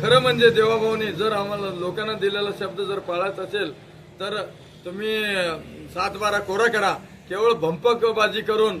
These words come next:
निवडणुकीच्या वेळी सातबारा कोरा, कोरा, कोरा म्हणून घसा भरेपर्यंत तुम्ही जर अ, भाषणबाजी ठोकत असेल आणि त्याचा जर उपयोग जर समाजासाठी किंवा शेतकऱ्यांसाठी होत नसेल, तर तुमचा लाडका आणि इतका प्रभावी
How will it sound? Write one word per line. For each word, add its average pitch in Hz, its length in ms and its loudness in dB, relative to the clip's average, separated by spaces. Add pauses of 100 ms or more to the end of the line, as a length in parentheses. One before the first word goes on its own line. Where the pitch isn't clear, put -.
निवडणुकीच्या 202 640 -4
वेळी 208 280 4 (380)
सातबारा 208 480 2
कोरा, 196 360 0
कोरा, 202 360 0
कोरा 208 380 0
म्हणून 202 580 -6 (240)
घसा 247 300 4
भरेपर्यंत 220 920 4
तुम्ही 202 320 -4
जर 202 240 -2 (500)
अ, 175 120 -2
भाषणबाजी 202 640 0
ठोकत 190 360 -2
असेल 196 320 2 (320)
आणि 185 140 -2
त्याचा 185 340 0
जर 233 200 6
उपयोग 214 540 8
जर 226 200 4
समाजासाठी 196 720 -4
किंवा 190 300 -4
शेतकऱ्यांसाठी 175 560 -6
होत 170 260 -2
नसेल, 170 340 -2 (360)
तर 165 100 -4
तुमचा 170 460 -6
लाडका 180 720 -2 (360)
आणि 180 320 -4
इतका 202 480 0
प्रभावी 214 640 4